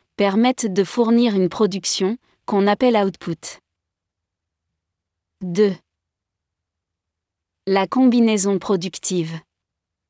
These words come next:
La combinaison productive correspond à la proportion variable des facteurs de production utilisés pour produire.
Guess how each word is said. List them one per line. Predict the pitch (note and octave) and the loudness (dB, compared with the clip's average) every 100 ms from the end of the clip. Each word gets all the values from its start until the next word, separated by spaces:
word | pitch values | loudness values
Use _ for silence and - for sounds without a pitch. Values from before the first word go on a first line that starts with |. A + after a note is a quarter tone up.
| _ _ _ _ _ _ _ _ _ _ _ _ | _ _ _ _ _ _ _ _ _ _ _ _
La | F#3+ F#3+ | -2 -2
combinaison | F#3 C4 B3+ C4 A#3+ G#3+ A3+ | 0 2 4 4 2 0 -2
productive | A3 A#3+ G#3+ G#3 - A#3+ G#3+ | 0 0 0 -2 -4 -4 -4
correspond | - G#3+ G#3+ - - B3 | -2 0 0 -2 -2 -2
à | G3+ | 0
la | E3+ | -2
proportion | - A#3 A3+ G#3 - A3+ G#3 | 0 -2 0 -2 -2 -2 0
variable | F#3 G3 G#3+ A3 G3 | -2 0 0 0 0
des | F3 F3+ | 0 0
facteurs | - - - A#3 A#3 | 0 -4 0 0 0
de | F#3+ | -2
production | F3+ - A#3+ G3+ - - G3+ | -2 0 0 0 -4 -2 -2
utilisés | A3+ - A#3 G3+ F3+ G3+ | -4 -2 -2 -2 0 -2
pour | - F#3 | -2 -12
produire. | - F3+ E3 F3 D#3 - | -6 -6 -4 -4 -6 -8